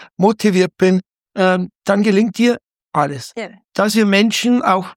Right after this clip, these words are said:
Speaker 1: durch meine Profi-Anleitungen, ich sage auch bei mir, ich bin nicht, wenn wir einen Gefühlsbarometer nehmen von null bis zehn, dann bin ich nicht permanent auf der zehn. Das stimmt ja nicht.
Speaker 2: Das ist schwierig.
Speaker 1: Ich meine,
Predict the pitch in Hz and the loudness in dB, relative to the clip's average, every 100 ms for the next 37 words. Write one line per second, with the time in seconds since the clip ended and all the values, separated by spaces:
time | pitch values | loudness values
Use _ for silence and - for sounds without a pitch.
0 | _ _ - 170 180 175 160 135 185 233 | _ _ -4 -2 -2 -2 -4 0 0 0
1 | 190 - 151 151 156 156 - 170 196 196 | -2 -4 -6 -6 -6 -8 -4 -2 -2 -4
2 | _ _ _ _ - 220 262 262 - - | _ _ _ _ -2 0 0 -2 -4 -2
3 | 233 208 180 - - 220 233 208 196 202 | 2 2 0 -6 -2 0 0 0 0 2
4 | 202 190 170 - 214 - 170 156 156 160 | 2 0 -4 -4 -4 -4 -6 -4 -4 -4
5 | - 165 170 190 - 170 180 202 208 - | -2 -2 0 -2 -2 -2 0 0 -4 -6
6 | - - 135 _ _ _ _ - 160 170 | -8 -8 -8 _ _ _ _ -4 -2 0
7 | 226 196 196 - 160 190 190 170 156 214 | 0 0 -2 -2 0 2 0 0 -2 -2
8 | - 127 - - 196 156 - _ _ _ | -4 -10 -4 0 0 -2 -8 _ _ _
9 | _ _ - - 196 208 160 139 151 214 | _ _ -4 -2 0 0 0 -4 -8 -12
10 | 196 - 196 180 202 214 | -12 -10 -10 -4 -2 -2